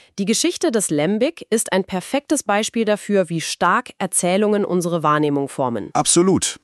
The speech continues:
Speaker 1: Das, was wir für eine jahrhundertealte, unveränderte Tradition hielten,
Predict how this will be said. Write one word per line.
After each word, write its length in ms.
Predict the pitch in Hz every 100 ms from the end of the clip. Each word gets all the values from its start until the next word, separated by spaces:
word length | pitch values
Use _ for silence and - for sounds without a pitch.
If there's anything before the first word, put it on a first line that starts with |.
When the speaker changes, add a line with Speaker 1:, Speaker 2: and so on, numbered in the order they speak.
| _ _
Speaker 1:
Das, 260 | 247 277 214
was 220 | 208 -
wir 100 | 208
für 200 | - -
eine 160 | 185
jahrhundertealte, 1160 | 165 160 143 294 330 339 302 - 226 202 143 117 _ _
unveränderte 800 | 247 294 - 269 240 247 240 233
Tradition 680 | - 202 196 - - 233 190
hielten, 580 | - 240 311 - 151